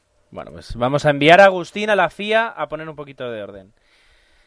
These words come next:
Por último, eh, ya se ha conocido el trazado del, eh, próximo Gran Premio de Estados Unidos, eh, el de Austin, Texas. Y bueno, eh, mm, los que hay,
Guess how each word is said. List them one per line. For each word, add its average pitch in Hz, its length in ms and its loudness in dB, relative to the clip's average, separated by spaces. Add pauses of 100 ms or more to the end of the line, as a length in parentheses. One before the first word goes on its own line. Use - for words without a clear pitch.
(1600)
Por 190 160 0
último, 170 500 -6
eh, 156 600 -2
ya 190 100 0
se 220 100 -8
ha 208 60 -2
conocido 202 420 -6
el 185 240 -8
trazado 185 640 -2
del, 139 340 -10
eh, 135 260 -6
próximo 165 340 -8
Gran 156 200 -4
Premio 160 220 -8
de 147 40 -8
Estados 143 320 -6
Unidos, 208 540 -12 (320)
eh, 110 720 -14
el 107 220 -20
de 107 100 -12
Austin, 139 380 -10
Texas. 196 420 -4 (520)
Y 139 280 -10
bueno, 139 280 -6
eh, 127 240 -10 (120)
mm, 120 720 -20 (180)
los 123 200 -12
que 143 100 -6
hay, 135 240 -8